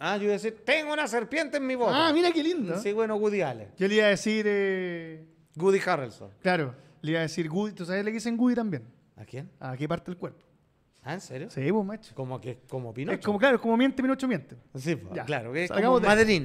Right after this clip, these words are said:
Speaker 1: ya. Woody, Woody Derenberger.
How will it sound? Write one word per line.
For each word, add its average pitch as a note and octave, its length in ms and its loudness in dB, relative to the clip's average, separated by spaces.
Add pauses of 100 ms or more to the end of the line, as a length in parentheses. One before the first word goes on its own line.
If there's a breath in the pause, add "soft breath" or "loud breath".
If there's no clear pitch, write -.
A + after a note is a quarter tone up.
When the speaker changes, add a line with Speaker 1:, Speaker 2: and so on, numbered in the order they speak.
Speaker 1:
ya. - 140 -2 (400 loud breath)
Woody, A#3+ 520 2 (260 soft breath)
Woody B3+ 560 6
Derenberger. E3+ 1120 2